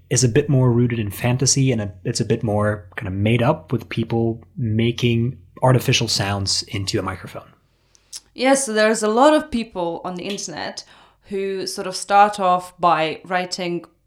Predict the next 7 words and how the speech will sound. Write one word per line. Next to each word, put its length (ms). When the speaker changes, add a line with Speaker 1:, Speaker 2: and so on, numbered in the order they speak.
Speaker 2:
erotic 380
stories 680
and 160
then 380
gradually 1000
turn 240
to 200